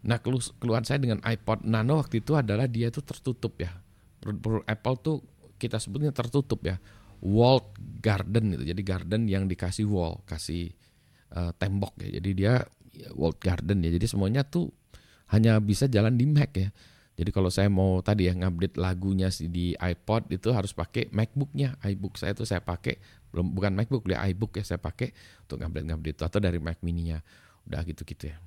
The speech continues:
Jadi saya kesel, akhirnya saya beli, eh, itu M P tiga <laughs> yang bukan itu Sony rasanya ya, yang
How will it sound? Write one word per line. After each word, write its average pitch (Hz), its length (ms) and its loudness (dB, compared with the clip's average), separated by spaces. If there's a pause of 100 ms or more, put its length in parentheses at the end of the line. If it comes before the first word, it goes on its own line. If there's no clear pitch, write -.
(560)
Jadi 135 340 2
saya 156 240 -2 (160)
kesel, 127 380 -4 (100)
akhirnya 98 320 -2
saya 143 160 -4
beli, 110 240 -2 (760)
eh, 55 260 -8
itu - 320 -4
M 101 160 -2
P 104 80 -2
tiga 101 400 0
<laughs> - 80 4
yang 98 400 -2 (880)
bukan 101 400 0
itu 127 160 2
Sony 117 480 2
rasanya 92 380 2
ya, 98 340 0
yang 90 80 -2